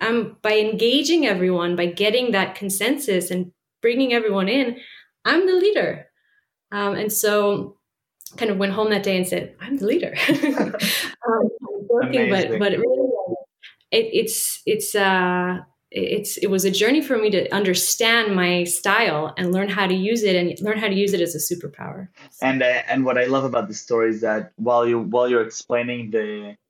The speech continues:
Speaker 2: you know, the environment that, that where you were bring, con-, bring together the consensus, you n-, didn't even mention if you even said your opinion. And I think that that's a, that's one of the remarkable aspects of leadership, that it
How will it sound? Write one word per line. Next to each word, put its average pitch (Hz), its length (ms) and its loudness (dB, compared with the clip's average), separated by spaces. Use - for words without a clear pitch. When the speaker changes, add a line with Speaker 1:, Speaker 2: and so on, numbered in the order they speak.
Speaker 2:
you 113 120 -4
know, 113 100 -2
the 110 80 0
environment 120 560 -2
that, 110 120 -2
that 113 120 -2
where 117 140 2
you 113 120 0
were 110 120 4
bring, 120 400 -4
con-, 117 300 -10
bring 143 180 0
together 131 300 0
the 117 80 0
consensus, 131 640 -4
you 160 100 0
n-, 180 220 0
didn't 220 260 2
even 147 220 2
mention 147 400 0
if - 200 -4
you 175 180 4
even 120 240 2
said 107 240 -2
your 107 120 2
opinion. 104 420 -6
And 104 120 -4
I 107 100 0
think 135 220 0
that 120 80 0
that's 123 260 0
a, 117 200 2
that's 123 240 -2
one 135 100 2
of 131 80 -2
the 123 80 2
remarkable 120 440 0
aspects 131 420 -2
of 113 100 -4
leadership, 196 400 0
that 123 120 0
it 120 60 -12